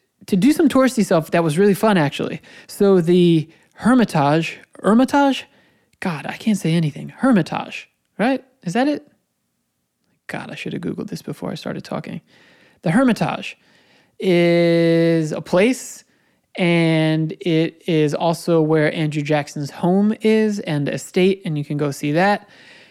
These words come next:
And there's also a hotel in the downtown area named the Hermitage Hotel. And they have a really famous bathroom. It's famous because it's voted the nicest bathroom in America. I didn't know that was a thing.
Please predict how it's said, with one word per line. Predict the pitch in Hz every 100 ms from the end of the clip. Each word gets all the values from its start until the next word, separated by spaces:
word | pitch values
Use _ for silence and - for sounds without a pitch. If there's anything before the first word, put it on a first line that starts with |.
| _ -
And | 180 185 180 185
there's | 180 180
also | 190 208 196 - 202 196 202
a | 196
hotel | 180 190 - 240 202
in |
the | 165
downtown | 170 185 185 160
area | 147 139 143
named | 156 143
the | 147
Hermitage | 151 151 151 151 147
Hotel. | 165 214 165 208 _ _ - _
And | 180
they | 247
have | 269
a |
really | 240 247
famous | 233 233 226
bathroom. | 269 277 156 - - _ _ _ _ _ _
It's | -
famous | - 233 226 196
because | 190 185 185 180
it's | 190 175 160
voted | 151 156 175 190 175
the | 170 180
nicest | 170 156 160 185 156
bathroom | 160 160 165
in | 165
America. | 175 196 170 - - _ _ _ _ _ _ _ _
I | 185
didn't | 190 285 269
know | 285
that | 277
was | 254 233
a |
thing. | 214 277 190 143